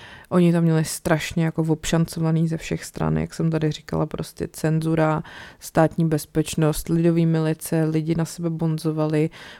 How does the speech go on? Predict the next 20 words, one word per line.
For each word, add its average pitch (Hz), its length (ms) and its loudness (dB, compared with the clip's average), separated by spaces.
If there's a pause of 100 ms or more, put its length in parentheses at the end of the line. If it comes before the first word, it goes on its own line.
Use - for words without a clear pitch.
(100)
procesy 170 540 0
obrovský, 160 600 -2
všichni - 420 -2
se 170 180 0
báli, 151 380 4
takže 156 280 -6
bylo 160 200 2
hrozně 208 420 4
těžký 165 500 -2 (340)
udržovat 175 560 4
něco 165 240 -2
takového 165 380 0
jako 156 200 -2
odboj. 156 440 2 (640)
Eh, 160 560 6 (140)
těch 262 160 4
skupin 214 320 0
ale 208 160 4
vznikaly 196 360 0
tisíce, 185 580 -2